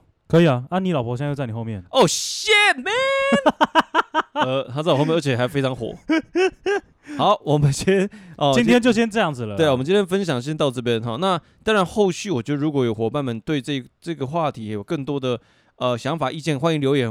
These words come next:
Speaker 2: 我们或许有机会再开下半段，也有可能。
Speaker 1: 对啊，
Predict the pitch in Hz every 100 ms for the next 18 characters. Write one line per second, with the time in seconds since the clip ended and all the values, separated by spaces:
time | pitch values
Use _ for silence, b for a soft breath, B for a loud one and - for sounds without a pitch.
0 | 110 120 143 185 - 120 110 - 147 151
1 | 143 - 135 135 143 - - - 185 135
2 | 165 131 147 123 110 110 117 - 120 _
3 | _ _ - 175 131